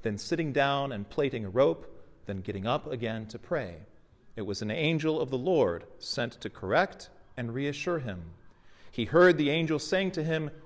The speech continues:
"Do this, and you will be saved." At these words, Anthony was filled with joy and courage. He did this, and he was saved.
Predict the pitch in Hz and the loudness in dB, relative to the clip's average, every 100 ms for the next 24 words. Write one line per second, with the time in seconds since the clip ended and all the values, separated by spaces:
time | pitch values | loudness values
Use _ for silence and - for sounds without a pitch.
0 | - - - 214 214 196 - - - - | -20 -4 4 6 8 8 6 -6 -10 -8
1 | 120 127 156 156 156 - 180 139 92 87 | -2 2 2 2 0 4 6 8 4 -4
2 | - - - - - 104 - 160 143 165 | -14 -18 -20 -16 -6 -4 0 0 4 6
3 | 185 139 139 - - - - - 135 156 | 8 8 4 -2 -14 -18 -10 -2 -2 0
4 | 151 131 107 - - 170 175 165 147 - | -2 -2 -4 -4 2 4 4 2 -6 -12
5 | 98 95 165 190 190 190 185 - - 196 | -12 0 4 6 4 2 -4 -14 -12 -10
6 | - - 214 131 85 - - - - - | -4 4 6 6 0 -12 -16 -20 -20 -20
7 | - - - 95 151 190 117 - - - | -20 -16 -10 2 6 8 6 -2 -6 -8
8 | - - - - - - - 87 95 95 | -12 -20 -20 -20 -20 -18 -12 -10 -8 -8
9 | - 135 98 76 - - | -2 -2 -2 -6 -16 -20